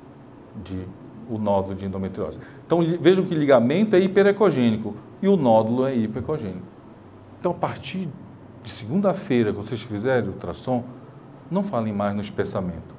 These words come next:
Falem que tem um nódulo. "Olha, eu identifiquei uma lesão hipocogênica mal definida, paciente sentia dor na região."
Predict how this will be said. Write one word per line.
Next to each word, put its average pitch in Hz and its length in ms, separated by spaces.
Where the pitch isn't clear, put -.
Falem 180 220
que 190 80
tem 202 100
um 202 80
nódulo. 131 480
"Olha, 101 180
eu 104 260
identifiquei 151 840
uma 120 80
lesão 120 540
hipocogênica 113 720
mal 104 180
definida, 117 800
paciente 131 320
sentia 131 380
dor 135 380
na 120 80
região." 120 800